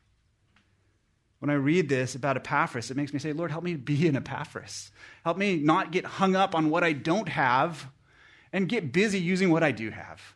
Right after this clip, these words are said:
The ways that you have entrusted things to me, help me to use them for your servant as a faithful slave, as a faithful servant of Christ."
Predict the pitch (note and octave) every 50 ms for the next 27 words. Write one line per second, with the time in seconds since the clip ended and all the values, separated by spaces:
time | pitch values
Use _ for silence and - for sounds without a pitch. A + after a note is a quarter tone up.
0 | _ _ - _ _ - D3+ D3+ E3+ F#3+ G3+ E3 F#3+ F#3+ F#3 F3+ D#3+ D3+ E3+ F3
1 | F3+ F3 E3+ D#3 - - E3+ E3 - - F3+ D#3 C#3 - D3 D3 C#3+ C3+ C#3+ -
2 | D#3 C#3+ C#3+ C#3 C3 A#2 A2 A2 - - - _ - E3+ E3+ F#3 G3 F#3+ F#3 F3+
3 | D#3+ C#3+ D3+ D#3+ E3+ D3+ B2+ C#3 C#3+ C#3+ D3 C#3+ D#3 D3+ D3 D3 C#3 - C#3+ C3+
4 | C3 C3 C3 C3+ - A#2+ C3 C3 C3 B2+ - - A2+ A2+ - - B2 B2+ A#2+ -
5 | - A#2+ A2+ G#2+ G2+ - _ _ - - A#2 G2 F#2+ F2 - - - _ _ _
6 | _ A#2 A#2 C3 B2 - - C3 B2 C3 - B2+ A#2+ A2 G#2+ - - _ - -
7 | - G#2+ G2+ G#2 G2 - - - - - - - - - - -